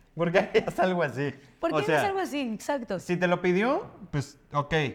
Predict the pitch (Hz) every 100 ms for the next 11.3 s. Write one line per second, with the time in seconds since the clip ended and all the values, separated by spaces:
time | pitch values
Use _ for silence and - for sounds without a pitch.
0 | - - 120 127 127 123 131 135 139 139
1 | 180 185 180 175 135 147 165 175 143 131
2 | 131 147 165 180 180 180 180 165 151 156
3 | 160 156 160 160 135 147 156 170 160 135
4 | 180 185 196 170 117 113 143 147 156 151
5 | 101 113 220 - _ _ - 107 107 117
6 | 127 135 143 135 123 135 135 123 135 120
7 | 101 220 214 226 240 254 240 226 214 220
8 | 208 175 170 143 127 131 131 127 127 123
9 | 113 127 127 135 135 131 160 156 165 139
10 | 151 160 135 135 143 135 135 143 143 127
11 | 156 143